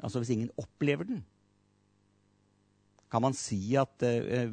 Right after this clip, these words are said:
den er verdifull i seg selv? Altså hvis ingen ser på den og sier at den er vakker,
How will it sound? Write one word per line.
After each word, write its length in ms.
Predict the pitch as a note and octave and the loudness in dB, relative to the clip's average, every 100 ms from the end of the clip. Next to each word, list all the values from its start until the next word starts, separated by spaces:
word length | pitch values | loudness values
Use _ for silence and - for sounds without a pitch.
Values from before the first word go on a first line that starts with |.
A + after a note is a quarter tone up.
| A2+ | -2
den 180 | A2+ A#2 | 0 2
er 80 | |
verdifull 720 | A#2+ B2 G#2+ G2 G2 - D3 C3+ | 2 2 0 -4 -4 -2 -2 -2
i 240 | A#2+ A#2+ B2 | -6 -6 -4
seg 300 | - B2+ A#2+ | 0 0 0
selv? 340 | - E3+ C4 | -2 -2 -2
Altså 160 | C3 C3 | -4 -4
hvis 160 | B2+ | 0
ingen 220 | C#3 A2 | 0 0
ser 440 | B2 - G2 G#2 A#2+ | -2 -2 0 2 0
på 160 | - | 0
den 100 | D#3+ | -2
og 80 | D3 | -2
sier 200 | - A#2 | -2 0
at 80 | A2 | 2
den 80 | C#3+ | 2
er 80 | C3 | 0
vakker, 300 | A#2+ A#3+ | 0 -4